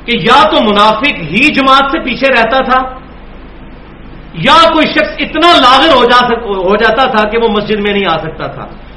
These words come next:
حتیٰ کہ صحابہ اکرام علیہم رضوان میں سے اگر کوئی شخص دو بندوں کے سہارے گھسٹتا ہوا مسجد میں آ سکتا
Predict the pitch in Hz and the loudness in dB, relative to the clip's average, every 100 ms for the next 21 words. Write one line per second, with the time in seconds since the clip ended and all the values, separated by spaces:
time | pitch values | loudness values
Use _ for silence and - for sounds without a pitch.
0 | - - 214 240 302 294 294 262 220 214 | -20 -4 -2 0 0 0 2 0 2 0
1 | 220 240 233 247 262 269 247 247 226 214 | 2 0 0 2 2 2 2 0 0 0
2 | 220 226 214 196 190 180 156 127 - - | 2 2 2 0 -2 -4 -6 -6 -12 -18
3 | - - - 302 294 285 277 285 285 156 | -6 -2 0 2 2 0 -2 -2 -4 -8
4 | 135 247 294 302 254 254 285 294 254 185 | -2 2 4 4 4 0 -2 0 -2 0
5 | 190 196 208 240 - - 196 196 285 294 | 0 2 2 2 -2 -4 -6 0 2 2
6 | 269 226 220 233 226 208 208 220 - | 2 0 -4 -4 0 0 0 -2 -2